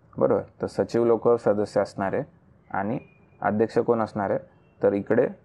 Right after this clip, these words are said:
सर्वोच्च न्यायालयाचा न्यायाधीश ठरवेल की एखाद्या न्यायाधीशाला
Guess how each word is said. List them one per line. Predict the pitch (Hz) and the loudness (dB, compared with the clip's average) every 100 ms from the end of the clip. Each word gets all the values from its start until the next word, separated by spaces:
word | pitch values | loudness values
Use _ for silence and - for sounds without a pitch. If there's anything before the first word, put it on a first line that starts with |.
| _ - | _ 0
सर्वोच्च | 110 113 - | 2 2 2
न्यायालयाचा | 117 107 107 107 110 | 0 2 2 2 0
न्यायाधीश | 104 104 107 - - - | 0 0 -2 -4 -10 -4
ठरवेल | 107 98 127 - - | -2 0 0 -2 -8
की | 107 | -4
एखाद्या | 101 - 107 110 | -4 0 4 4
न्यायाधीशाला | 104 98 90 92 95 | 2 -2 -4 -2 0